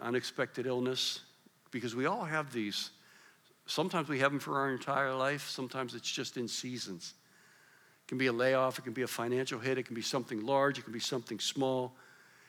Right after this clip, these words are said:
It can be just, <clears throat> for us, the, the difficulty of kind of kickstarting our life at the end of the pa-, what we hope is the end of, of the pandemic. Where is God revealing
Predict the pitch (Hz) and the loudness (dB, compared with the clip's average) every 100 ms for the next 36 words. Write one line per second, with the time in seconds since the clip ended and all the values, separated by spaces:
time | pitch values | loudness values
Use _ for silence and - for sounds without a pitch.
0 | - 139 147 160 147 143 - - 175 208 | -6 0 4 6 6 4 2 10 12 12
1 | 147 147 151 160 - 113 - 131 107 156 | 10 8 8 8 2 -2 2 -2 2 2
2 | 185 139 - 139 123 117 104 - 147 117 | 2 0 0 4 4 4 0 0 2 2
3 | - - - - - 240 - - 160 139 | -2 -18 -16 0 4 4 6 6 10 10
4 | 135 127 120 117 131 147 101 - - - | 10 6 4 6 6 6 4 -4 -6 -10
5 | - - - _ 117 110 127 131 131 131 | -20 -20 -20 _ -6 0 4 6 6 4
6 | 127 101 - 127 117 101 113 - 120 120 | 2 -2 -4 0 0 0 -8 -6 -2 0
7 | 127 107 131 151 117 104 113 120 127 117 | 0 -2 -2 -4 -6 -4 0 2 2 2
8 | 107 98 - - - - - - 110 104 | -2 -4 -8 -12 -20 -20 -20 -10 -8 -8
9 | 107 120 117 104 151 127 - - _ _ | -6 -2 -2 0 -2 -2 -8 -18 _ _
10 | _ _ _ _ _ _ _ _ _ _ | _ _ _ _ _ _ _ _ _ _
11 | _ _ _ - 147 240 269 277 220 165 | _ _ _ 4 12 12 12 10 8 6
12 | 135 160 175 175 135 123 135 117 139 151 | 8 12 12 12 10 2 2 2 0 6
13 | 151 147 143 139 131 | 6 8 8 6 4